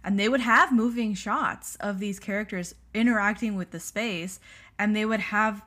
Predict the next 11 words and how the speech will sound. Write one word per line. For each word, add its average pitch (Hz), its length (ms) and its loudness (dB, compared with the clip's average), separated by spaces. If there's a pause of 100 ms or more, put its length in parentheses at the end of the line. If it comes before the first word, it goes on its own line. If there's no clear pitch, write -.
even, 220 320 0
like, 175 220 -6 (160)
props - 760 -2
and, 175 540 -4 (560)
um, 175 200 -6
different 233 400 -2
spaces 220 580 -4 (440)
within 214 520 2
the 214 100 4
shot 202 420 0
would 208 480 -4